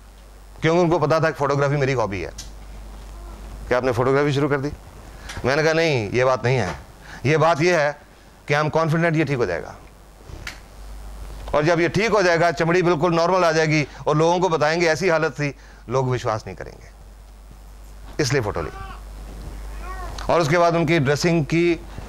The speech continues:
ये आरजी का capsule, ये खोल के इसके पाँच छः capsule उसके ऊपर powder डाला जख्मों के ऊपर, और उनको खाने के लिए, दोनों capsule खाने के लिए भी बताया,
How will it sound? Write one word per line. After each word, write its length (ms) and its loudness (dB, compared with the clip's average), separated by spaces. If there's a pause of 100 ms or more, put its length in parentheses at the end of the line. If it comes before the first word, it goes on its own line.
ये 160 2
आरजी 440 2
का 140 2
capsule, 400 0 (1300)
ये 120 2
खोल 300 2
के 180 2
इसके 220 0
पाँच 260 0
छः 120 0
capsule 420 0 (280)
उसके 180 -2
ऊपर 160 0
powder 300 2
डाला 220 2
जख्मों 300 -4
के 60 -6
ऊपर, 200 -6 (840)
और 140 2
उनको 180 2
खाने 280 2
के 80 0
लिए, 160 2
दोनों 240 2
capsule 240 -2
खाने 260 -2
के 60 -4
लिए 100 -2
भी 60 -2
बताया, 360 -4